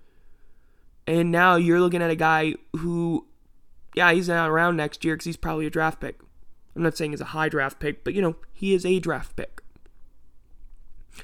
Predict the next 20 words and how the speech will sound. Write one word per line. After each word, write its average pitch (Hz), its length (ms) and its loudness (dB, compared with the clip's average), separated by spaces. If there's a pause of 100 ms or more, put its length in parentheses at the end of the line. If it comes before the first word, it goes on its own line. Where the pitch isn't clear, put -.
(320)
Special 196 440 2
teams. 156 420 -2 (1000)
Huh. 151 380 0 (680)
They 160 140 0
made 185 220 6
a 170 40 -2
f-, - 220 -12 (120)
they 165 100 -2
made 175 180 0
all 202 140 4
their 220 140 4
extra 214 260 -4
points. 196 640 -2 (440)
I - 40 -10
mean, 165 320 -2
the 156 140 -4 (460)
Punt 185 320 0
coverage 185 440 2
was 185 180 -2
good. 175 640 2